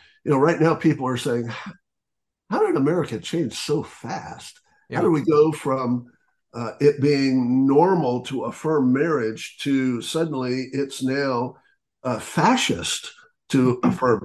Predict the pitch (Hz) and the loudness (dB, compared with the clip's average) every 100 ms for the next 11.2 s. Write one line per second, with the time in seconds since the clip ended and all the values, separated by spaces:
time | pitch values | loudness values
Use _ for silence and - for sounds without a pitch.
0 | - 85 73 76 - - - _ _ - | -6 -6 -6 -8 -10 -12 -20 _ _ -6
1 | 104 92 92 139 143 147 143 127 160 151 | -4 -4 -2 0 2 4 4 4 2 2
2 | 139 131 - 147 139 135 127 120 135 127 | 2 0 0 2 2 2 0 0 -2 -2
3 | 123 110 120 160 120 104 120 - 156 196 | -4 -6 -4 -4 -4 -4 -6 -4 -4 -4
4 | - 120 117 120 113 - 165 165 110 98 | -4 0 0 0 -4 -2 -2 -2 -6 -10
5 | - _ _ _ _ - 120 131 143 127 | -18 _ _ _ _ -8 -6 -4 -4 -2
6 | 151 147 139 127 135 151 120 120 - - | 2 4 4 4 2 2 0 -4 -10 -10
7 | - _ _ _ - 139 131 - 143 139 | -16 _ _ _ -6 -4 -4 -2 0 2
8 | 151 147 139 127 120 131 147 135 135 123 | 4 4 4 0 -2 -2 -2 -2 -4 -4
9 | 120 113 127 151 139 117 110 107 110 117 | -4 -6 -6 -4 -4 -4 -4 -4 -4 -6
10 | - - 107 101 - - 143 117 - - | -8 -8 -8 -8 -14 -2 0 0 -6 -14
11 | - | -12